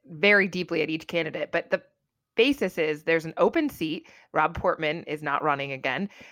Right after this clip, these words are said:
There's several independently wealthy candidates funding their own campaign, and there's one billionaire super donor. And obviously, people care about this race. It's the third most, uh, spending in the nation after two, both Democratic and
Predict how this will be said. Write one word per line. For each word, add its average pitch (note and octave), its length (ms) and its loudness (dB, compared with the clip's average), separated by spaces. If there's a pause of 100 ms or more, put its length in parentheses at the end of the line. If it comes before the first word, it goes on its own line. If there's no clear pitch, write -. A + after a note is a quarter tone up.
(140)
There's E3 200 4
several G#3 400 2
independently F3 640 -4
wealthy D3+ 340 -2
candidates C#3+ 600 -6
funding D3+ 280 0
their C3 140 -4
own F3+ 140 2
campaign, C#3 540 -8
and E3+ 120 -4
there's F3 180 2
one F#3+ 380 2
billionaire G#3 480 2
super F#3+ 360 -6
donor. D#3 420 0 (340)
And G3 80 -2
obviously, A3 640 2
people B3 400 -4
care G3+ 380 2
about F3 280 2
this F3 160 -4
race. F3 280 0
It's - 260 -10 (160)
the E3+ 200 -2 (320)
third D4 380 0
most, G#3+ 480 0 (460)
uh, F3 260 2
spending G3 540 -2
in F3 160 -6
the E3 80 -4
nation E3+ 480 -4
after D#3+ 280 -6
two, A3+ 640 -6 (400)
both G#3 220 0
Democratic F#3 580 0
and D#3+ 320 -8